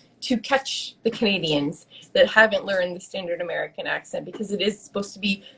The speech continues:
sorry instead of sorry. It's like, but it's a bloody O.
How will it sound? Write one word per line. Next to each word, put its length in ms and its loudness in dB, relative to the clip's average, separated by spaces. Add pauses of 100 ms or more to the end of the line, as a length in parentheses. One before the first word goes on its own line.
(100)
sorry 800 4 (160)
instead 220 -6
of 60 -12
sorry. 540 2
It's 120 -4
like, 180 4 (320)
but 100 4
it's 160 2
a 140 -4 (120)
bloody 380 2
O. 480 6